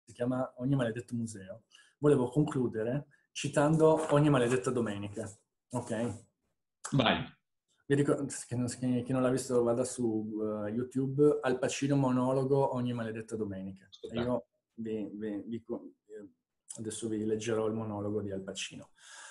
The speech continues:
Speaker 1: Dovete guardare i musei che avete in città, visitarli. Io scommetto che ci vedrete un luogo di cultura, che ci vedrete la linfa vitale della, della democrazia,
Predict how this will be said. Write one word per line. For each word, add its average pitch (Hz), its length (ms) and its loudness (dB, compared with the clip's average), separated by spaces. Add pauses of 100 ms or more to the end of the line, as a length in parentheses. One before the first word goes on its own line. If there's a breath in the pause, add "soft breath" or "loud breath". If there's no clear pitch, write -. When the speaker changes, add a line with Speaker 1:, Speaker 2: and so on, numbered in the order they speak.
(120 loud breath)
Speaker 1:
Dovete 123 340 0
guardare 120 340 2
i - 20 4
musei 127 320 4
che - 80 0
avete 123 220 0
in 113 60 -4
città, 107 460 -2
visitarli. 120 640 2
Io 135 80 0
scommetto 135 440 0
che - 80 -6
ci - 100 -4
vedrete 123 360 0
un 120 60 -2
luogo 127 220 4
di 120 80 0
cultura, 120 500 0
che 110 120 -6
ci - 120 -2
vedrete 131 360 2
la 120 80 4
linfa 139 320 6
vitale 127 320 6
della, 123 220 4
della 123 420 0
democrazia, 123 760 -4